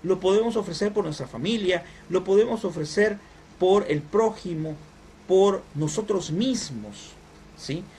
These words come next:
Dios es tan bueno que nos permite ofrecer las cosas y todo ofrecimiento,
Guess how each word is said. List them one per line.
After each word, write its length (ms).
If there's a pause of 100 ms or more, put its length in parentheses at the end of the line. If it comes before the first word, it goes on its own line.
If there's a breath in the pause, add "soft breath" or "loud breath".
(140 loud breath)
Dios 300
es 120
tan 220
bueno 340 (360 loud breath)
que 100
nos 180
permite 420
ofrecer 460
las 220
cosas 520 (340 loud breath)
y 140
todo 360
ofrecimiento, 1200